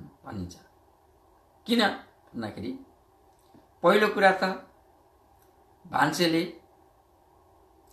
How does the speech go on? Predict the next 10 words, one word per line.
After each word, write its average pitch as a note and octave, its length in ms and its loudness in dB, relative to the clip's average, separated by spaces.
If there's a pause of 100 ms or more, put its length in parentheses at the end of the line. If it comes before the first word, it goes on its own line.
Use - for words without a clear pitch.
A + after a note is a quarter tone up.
(460)
आफ्नो G3 500 4
स्वाद F#3+ 360 6
अनुसारको D#3 440 -2
खाना A#2 240 -8
बनाउँछ। F#2 340 -10 (1040)
उसले F3 160 -2
चाख्छ F3+ 400 0 (1080)
नुन D#3 240 -4
कति D#3 260 0
हाल्ने, C3 320 2